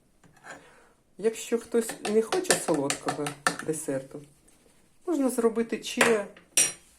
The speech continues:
з іншим продуктом. З молоком, з кефиром, з компотом, з узваром, з чим завгодно. Так. І це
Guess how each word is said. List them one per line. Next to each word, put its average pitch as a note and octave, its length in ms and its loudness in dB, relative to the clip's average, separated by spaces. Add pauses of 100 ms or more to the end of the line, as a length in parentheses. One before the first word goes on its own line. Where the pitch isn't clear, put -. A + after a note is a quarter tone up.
(180)
з - 180 -12
іншим D#3 560 -2
продуктом. C#3+ 680 -6 (760)
З - 120 -18
молоком, D#3 640 2
з - 120 -12
кефиром, C#3+ 720 -2 (1500)
з - 100 -12
компотом, D#3 720 2
з - 120 -10
узваром, D3 600 -2 (480)
з - 160 -18
чим D4+ 260 -2
завгодно. C#3+ 600 -4 (920)
Так. - 340 -14 (1300)
І E3 80 -10
це B3 320 -2